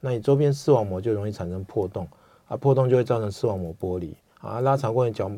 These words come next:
那个视网膜变薄也会造成你的黄斑部病变。好，然后，然后因为这个也是结构的改变，所以它这个虽然它是鱼角开放型的，它青光眼也是鱼角，它鱼角不会闭锁，因为它眼轴是长的。好啊，但是它因为它这个，这个，这个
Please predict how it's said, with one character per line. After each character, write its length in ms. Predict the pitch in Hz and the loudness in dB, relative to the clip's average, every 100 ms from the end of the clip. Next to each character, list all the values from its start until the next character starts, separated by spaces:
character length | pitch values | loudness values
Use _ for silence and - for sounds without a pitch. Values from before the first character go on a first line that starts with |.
| 156 | -6
那 100 | 123 | -4
个 80 | |
视 140 | 110 135 | 0 0
网 80 | 113 | 0
膜 100 | 98 | -2
变 220 | - 120 | 0 0
薄 260 | 104 87 92 | 0 -4 -4
也 140 | 90 | -6
会 160 | 87 110 | -2 -2
造 160 | 110 | -2
成 200 | 92 92 | -4 -6
你 80 | 87 | -6
的 80 | 85 | -8
黄 180 | - 92 | -8 -8
斑 160 | 92 | -6
部 140 | 98 90 | -8 -8
病 260 | 101 90 | -8 -10
变。 160 | 95 87 _ - - - | -8 -10 _ -20 -20 -20
好， 160 | - - | -12 -8
然 100 | 110 | -4
后， 80 | 117 | -4
然 160 | 113 123 | -2 0
后 40 | |
因 120 | 147 151 | 2 4
为 100 | 123 | 4
这 140 | 135 | 4
个 160 | 127 113 | 4 2
也 160 | 104 | 0
是 120 | 107 | -2
结 220 | 139 120 135 | 2 4 6
构 160 | 156 | 6
的 80 | 131 | 6
改 160 | 107 90 | 4 -2
变， 180 | 104 | -2
所 160 | 98 104 | -2 -2
以 60 | 101 | 0
它 180 | 117 123 - - - | -2 -4 -16 -20 -12
这 120 | - 131 | 0 4
个 280 | 123 110 - | 6 4 0
虽 160 | - 165 | 4 4
然 100 | 135 | 6
它 160 | 147 | 4
是 240 | 143 147 139 _ - | 2 0 -2 _ -4
鱼 160 | 123 | 0
角 260 | 139 120 85 - | 2 2 2 -2
开 180 | 123 | -2
放 240 | 127 135 104 | 0 -2 -4
型 240 | - 87 | -6 -8
的， 120 | 85 | -8
它 120 | 92 120 | -4 -4
青 200 | 131 127 | 0 0
光 120 | 123 | 0
眼 120 | 98 | -2
也 40 | |
是 140 | 85 107 | -4 -8
鱼 180 | - 107 | -6 -4
角， 240 | 104 87 _ _ _ | -4 -4 _ _ _
它 140 | 131 | 0
鱼 80 | 131 | 2
角 120 | 131 | 4
不 140 | 104 110 | 4 4
会 60 | |
闭 240 | 107 123 101 | 2 -2 -4
锁， 160 | - | -6
因 80 | 101 | -6
为 40 | 110 | -4
它 80 | |
眼 160 | 110 87 | -2 -4
轴 160 | 82 87 | -6 -8
是 120 | 98 | -10
长 340 | - 90 80 | -10 -10 -10
的。 100 | 82 - - - - | -12 -14 -20 -20 -18
好 140 | - | -12
啊， 160 | - 127 | -8 0
但 140 | 156 143 | 2 2
是 160 | 143 | 0
它 200 | 135 131 | 0 2
因 120 | 135 | 4
为 100 | 135 | 2
它 140 | 120 123 | 2 0
这 100 | 123 | 2
个， 160 | 113 104 | 2 0
这 120 | - | -2
个， 260 | 120 110 110 | 0 0 -2
这 100 | - 123 | -2 0
个 160 | 110 | 0